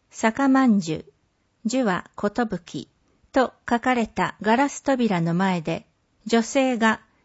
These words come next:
右手に持った酒まんじゅうを頬張り、こちらを見ています。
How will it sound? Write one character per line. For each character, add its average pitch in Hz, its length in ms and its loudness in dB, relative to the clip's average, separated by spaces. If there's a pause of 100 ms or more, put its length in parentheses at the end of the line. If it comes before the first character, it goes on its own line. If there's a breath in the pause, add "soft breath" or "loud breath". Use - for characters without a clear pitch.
右 240 260 4
手 294 160 4
に 277 140 4
持 269 100 4
っ 269 80 -2
た 175 160 -4
酒 208 320 -2
ま 254 160 4
ん 220 80 6
じ 180 200 0
ゅ 170 60 0
う 170 60 0
を 170 80 0
頬 202 240 0
張 185 160 -2
り、 170 240 -6 (420)
こ 220 140 2
ち 285 180 -4
ら 269 160 4
を 254 60 4
見 240 140 4
て 185 160 -4
い 165 80 -2
ま 165 180 -2
す。 - 300 -20